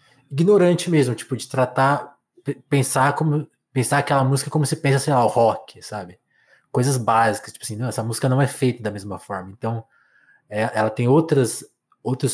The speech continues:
símbolos, outros, outras ideias, outras intenções, né? Ela é feita de outra forma, ela é pens-, pensada de, tem, tem outras referências e isso sempre enfraquece-, enfraqueceu muito a cobertura musical. Como que é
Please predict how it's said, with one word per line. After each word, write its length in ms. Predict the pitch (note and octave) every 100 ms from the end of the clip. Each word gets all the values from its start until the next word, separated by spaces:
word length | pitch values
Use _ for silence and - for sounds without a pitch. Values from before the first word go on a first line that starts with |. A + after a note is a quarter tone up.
| -
símbolos, 460 | B2+ C3 A#2+ A2
outros, 500 | B2 B2+ C3 A2 - -
outras 360 | A#2+ C#3 A#2
ideias, 340 | A2+ G#2+ A#2 A2+
outras 220 | A#2+ B2
intenções, 680 | B2 A#2+ A2 - A2+ B2 A#2
né? 180 | A2+ A2+
Ela 160 | G#2+
é 20 | B2
feita 320 | - C#3+ C#3
de 60 | A#2+
outra 180 | - A2
forma, 420 | - A2 A#2 A2+
ela 80 | A2
é 20 |
pens-, 300 | A#2+ G#2+ - _ _ _ _ -
pensada 280 | A#2 B2+ B2
de, 80 |
tem, 120 | - B2
tem 180 | A#2
outras 240 | C3 C3+ -
referências 640 | C3 - A2+ A#2 C3 B2+
e 280 | C3 A#2+ A#2+ _ _ _ _ _ _ _ _ _
isso 180 | A2+ -
sempre 220 | D3+ D3
enfraquece-, 500 | D#3+ D#3+ - D#3 -
enfraqueceu 480 | C#3 - C3 C3+ D#3+
muito 200 | D3 D3
a 20 | D3+
cobertura 460 | D3+ C#3+ C3+ C#3
musical. 440 | C3 B2+ B2 G#2 - _ _ _ _
Como 200 | - F#3
que 100 | F#3+
é 200 | F3 -